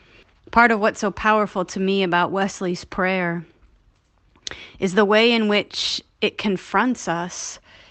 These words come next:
in all the ways we want to make something of ourselves. I was reading a resource put together by Chris Folmsby,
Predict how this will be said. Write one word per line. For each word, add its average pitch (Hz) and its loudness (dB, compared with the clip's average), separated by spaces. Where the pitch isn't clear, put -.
in 202 2
all 208 6
the 254 0
ways 208 0
we 196 2
want 190 0
to 208 0
make 185 2
something 170 -2
of 165 -2
ourselves. 165 -6
I 196 6
was 202 4
reading 208 4
a 175 4
resource 190 2
put 214 -4
together 196 0
by 175 0
Chris 220 -2
Folmsby, 190 -2